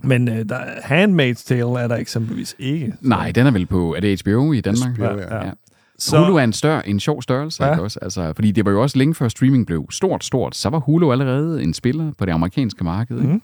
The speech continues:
Speaker 2: Det har altid været sådan lidt et, sådan en, et samsurie af I P'er, der var sådan lagt
Speaker 1: Ja.
Speaker 2: sammen i et eller andet. Øh.
Speaker 1: Men nu, nu begynder de jo at opleve, øh, stagnering og tab.
Speaker 2: Yes.
Speaker 1: Så er de jo nødt til ligesom at,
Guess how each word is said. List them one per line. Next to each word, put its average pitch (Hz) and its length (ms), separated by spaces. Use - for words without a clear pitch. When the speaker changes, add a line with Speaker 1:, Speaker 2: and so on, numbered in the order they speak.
Speaker 2:
Det 107 80
har 101 60
altid 165 160
været 165 120
sådan 160 80
lidt 147 140
et, 107 120
sådan 113 180
en, 90 100
et 104 120
samsurie 104 640
af 101 140
I 147 220
P'er, 85 240
der 87 100
var 80 140
sådan 98 160
lagt 80 120
Speaker 1:
Ja. - 40
Speaker 2:
sammen 95 300
i 73 60
et 87 80
eller 69 100
andet. 78 200
Øh. 71 340
Speaker 1:
Men 123 100
nu, 170 240
nu 165 120
begynder 170 340
de 127 220
jo 120 160
at - 60
opleve, 120 640
øh, 110 60
stagnering 127 680
og - 100
tab. 180 460
Speaker 2:
Yes. - 280
Speaker 1:
Så 156 100
er 165 40
de 180 120
jo 165 60
nødt 170 200
til 160 160
ligesom 147 280
at, 117 340